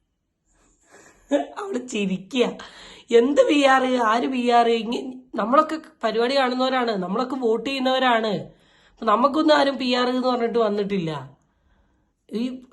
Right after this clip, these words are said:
ഈ പറയുന്നതിനൊരു വെറുപ്പിക്കലില്ലേ എന്നാ ഞാൻ ആലോചിക്കുന്നത്.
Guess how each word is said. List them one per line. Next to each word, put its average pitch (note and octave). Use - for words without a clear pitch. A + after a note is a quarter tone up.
ഈ A#3
പറയുന്നതിനൊരു D4+
വെറുപ്പിക്കലില്ലേ C4
എന്നാ A#3+
ഞാൻ F#3+
ആലോചിക്കുന്നത്. E3